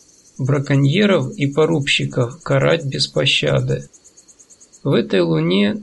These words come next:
самый короткий день. Силы инь и ян борются друг с другом, и все живое содрогается. Благородные мужи постятся и воздерживаются.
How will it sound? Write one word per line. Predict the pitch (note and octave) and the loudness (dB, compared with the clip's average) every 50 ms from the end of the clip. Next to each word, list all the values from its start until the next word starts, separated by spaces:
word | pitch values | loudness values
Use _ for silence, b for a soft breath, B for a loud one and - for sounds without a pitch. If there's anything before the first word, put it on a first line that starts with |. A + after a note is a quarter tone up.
| - | -6
самый | - - - E2+ E2+ F2 F#2 F#2+ F2 | -4 -2 -2 0 0 0 -2 -2 -2
короткий | - - C#3 - C#2+ D2+ - C#3+ - E3 - D3 | 0 0 2 2 2 0 -2 -4 -4 -4 -2 -2
день. | - C#3 C#3 C3+ C3 C3 B2+ - - - _ _ _ _ _ _ _ - | -2 -2 0 0 0 0 -2 -4 -6 -12 _ _ _ _ _ _ _ -6
Силы | - - - - F#3+ F#3+ F#3 F3 F3 | -4 -4 -2 0 0 0 0 0 0
инь | G3+ - - E3 E3+ E3 D#3+ C#3+ C#3 C#3 | -2 -2 -4 -4 -2 -2 -2 -2 -4 -2
и | C#3 C#3+ | -2 0
ян | C#3 C3+ - - F#2+ F#2+ - - - | 0 0 0 0 0 0 -2 -4 -4
борются | - C3+ B2+ C3+ D3+ E3+ E3+ F3+ F3 - - - C#3+ | -4 -4 -2 0 0 0 0 0 -2 -4 -4 -2 -2
друг | C3+ D3 C#3+ D3 C#3 C3 C3 | -2 0 0 0 0 -2 -2
с | B2 | -2
другом, | C3+ C3+ C#3+ C#3+ C3+ B2 C3 B2 B2 B2+ - - - _ _ | 0 0 2 2 2 0 -2 -2 -4 -6 -8 -12 -16 _ _
и | - C#3+ B2+ | -4 -2 -2
все | - - - E3 C#3+ | -2 -2 0 0 0
живое | C3 B2+ C3 B2 C3 D#3 F3 F3+ F3 E3+ - - | 0 0 0 0 2 2 2 2 0 0 0 -2
содрогается. | - - - D#3+ C#3+ C3 D3 D3 C#3+ C#3 C3+ C#3 C3+ B2+ B2+ B2 A#2+ - - - - C2+ - - _ _ _ _ _ _ _ _ _ _ _ _ _ _ _ - | -4 -2 -2 -2 0 0 0 0 0 2 2 2 2 2 0 -2 -2 -4 -6 -6 -6 -8 -12 -16 _ _ _ _ _ _ _ _ _ _ _ _ _ _ _ -4
Благородные | D3+ B2+ C3+ D3 D3 C#3+ D3 E3 E3 G#3 A3 G#3+ - F#3+ G3 F3+ | -2 2 2 2 2 2 2 2 2 2 0 -2 0 0 0 0
мужи | E3 D#3 D3 C#3+ C#3 C3+ D3+ F3+ G3 A3 - - - | 0 0 0 -2 -2 0 0 0 0 0 -2 -4 -2
постятся | - - - - - - - D2+ C#2 C2+ - - - C#2+ C2+ | -2 -2 -2 -2 -2 0 0 2 2 0 0 -2 -2 -2 -2
и | C2 - - - | -2 -2 -2 -2
воздерживаются. | F3+ G3 F#3+ E3+ D#3 C#3+ C3+ C3+ B2+ A#2 A#2+ A#2+ B2 A#2+ A#2+ A#2+ A#2+ A#2+ A#2 - - - - E3 | 0 0 0 -2 -2 0 0 0 0 0 -2 -4 -4 -2 -2 -2 -2 -2 -4 -4 -6 -6 -6 -10